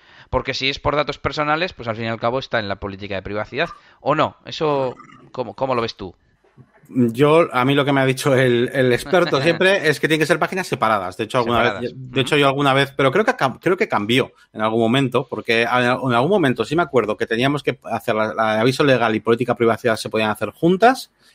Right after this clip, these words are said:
Speaker 2: pero luego al final me dijeron que no, que tienen que ir separadas. Aviso legal por un lado, política de privacidad por otro y ley cookies por otro, o política de cookies por otro.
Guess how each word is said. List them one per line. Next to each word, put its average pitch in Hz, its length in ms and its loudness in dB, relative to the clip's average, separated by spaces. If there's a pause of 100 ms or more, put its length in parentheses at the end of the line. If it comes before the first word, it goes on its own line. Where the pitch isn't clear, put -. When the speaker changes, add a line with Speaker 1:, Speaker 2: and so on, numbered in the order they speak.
(180)
Speaker 2:
pero 123 180 6
luego 143 220 6
al 151 80 2
final 165 280 2
me 151 100 4
dijeron 139 260 0
que 107 100 -6
no, 87 160 -12 (100)
que 107 760 2
tienen 131 160 2
que 170 80 -2
ir 170 40 -6
separadas. 101 440 -2
Aviso 101 200 -4
legal 110 180 0
por 127 100 0
un 131 60 2
lado, 175 140 2
política 110 220 0
de 101 40 0
privacidad 113 280 0
por 139 100 0
otro 165 260 0
y 113 140 -2
ley 110 180 2
cookies 127 240 0
por 101 120 -2
otro, - 240 -6 (300)
o 95 80 -10
política 104 240 -2
de 104 60 0
cookies 120 220 -4
por 98 120 0
otro. - 200 -6